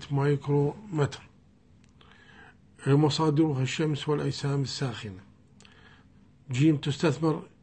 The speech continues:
الموجات في العلاج الطبيعي، تستخدم برؤية الأجسام في المناطق المظلمة،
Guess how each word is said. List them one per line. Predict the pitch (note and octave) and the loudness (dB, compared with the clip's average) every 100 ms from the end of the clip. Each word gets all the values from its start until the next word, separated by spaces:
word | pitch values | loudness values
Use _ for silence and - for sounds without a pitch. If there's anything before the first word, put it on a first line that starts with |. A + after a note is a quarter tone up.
| - - - D3+ | -20 -20 -6 2
الموجات | D3 C#3+ C3+ D#3+ C#3+ | 4 4 4 2 0
في | C3+ | -2
العلاج | A#2+ C#3+ C#3+ C#3 | 2 4 4 0
الطبيعي، | C#3 - C3 B2 G2+ G2 - _ _ - - - - _ - | -2 -2 -2 -2 -4 -10 -20 _ _ -20 -20 -20 -20 _ -6
تستخدم | C#3+ - D#3+ B2+ D#3 C#3+ | -6 -2 -2 2 2 4
برؤية | D3 E3+ D3 D#3 | 4 2 0 -2
الأجسام | C#3+ C#3 D#3+ D3+ | -2 -2 -2 -2
في | C#3+ | 0
المناطق | C#3 C#3 C#3+ D3 C#3+ C#3+ | 0 2 2 0 -2 0
المظلمة، | C#3 C#3+ C3 A2 F#2 | 2 2 2 -2 -8